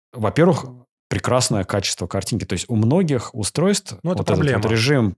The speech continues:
Speaker 1: пропуска изображения, он есть, чтобы ты видел, что происходит у тебя во внешнем мире, но он либо черно-белый,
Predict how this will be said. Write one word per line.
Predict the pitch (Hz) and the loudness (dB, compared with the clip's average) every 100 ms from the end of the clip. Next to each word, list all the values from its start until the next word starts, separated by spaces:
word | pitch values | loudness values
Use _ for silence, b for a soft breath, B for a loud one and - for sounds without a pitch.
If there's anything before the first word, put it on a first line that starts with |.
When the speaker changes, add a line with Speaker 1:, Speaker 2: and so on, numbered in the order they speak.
| _ | _
Speaker 1:
пропуска | - 147 123 113 - 98 92 90 87 | 2 2 2 -2 0 0 2 0 0
изображения, | 95 101 123 127 202 240 110 | 0 0 2 2 4 4 2
он | 101 98 | 2 2
есть, | 113 220 - 135 | 2 2 0 -4
чтобы | 101 92 | -2 -4
ты | - 104 | -2 0
видел, | 92 107 87 | 2 0 0
что | 82 - | -4 -6
происходит | 87 92 90 98 82 | -4 -4 -4 -2 -2
у | 87 | -4
тебя | 80 87 | -4 -4
во | 85 | -2
внешнем | 87 95 - 101 | -2 -2 -2 -2
мире, | 147 202 | 0 0
но | 113 113 | 0 2
он | 110 | 2
либо | 113 107 95 b _ | 2 2 0 b _
черно-белый, | - 139 110 82 82 82 90 | 0 2 2 0 -2 -2 -4